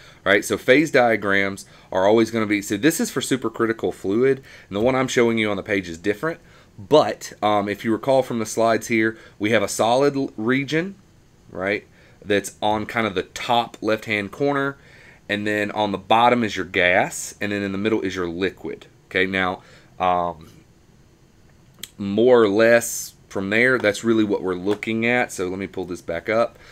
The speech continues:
So when we look at our phase diagram here, it's gonna be the same. This is your solid, this is your liquid, and this is your gas area. So all of this area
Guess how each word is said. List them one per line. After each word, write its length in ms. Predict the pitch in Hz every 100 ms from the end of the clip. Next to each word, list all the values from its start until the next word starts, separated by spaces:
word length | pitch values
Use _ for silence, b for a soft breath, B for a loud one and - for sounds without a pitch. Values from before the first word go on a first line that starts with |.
| B B
So 160 | 120
when 160 | 113 110
we 100 | 101
look 240 | 113 139
at 80 | 131
our 80 | 117
phase 380 | - 117 120 113
diagram 540 | 107 104 101 98 92
here, 280 | 104 123 131
it's 240 | 107 -
gonna 160 | 82 147
be 80 | 120
the 80 |
same. 380 | 82 - 95 104
This 160 | 98 120
is 100 | 101
your 100 | 92
solid, 800 | - - 95 104 117 131 135 131 _ b b b b b b _
this 280 | 92 92 -
is 180 | 95 90
your 140 | 90
liquid, 720 | 87 95 101 - 120 120 120 - _ _ _ _ _ _ _ _ - - B B B -
and 140 | 90
this 160 | 95 107
is 100 | 95
your 80 |
gas 480 | 90 87 90 98 110
area. 480 | 117 127 139 147 151 - B B B
So 400 | 127 113 110 - -
all 400 | 110 139 180 170
of 120 | 135
this 260 | 123 139 -
area 760 | 123 131 131 104 92 90 113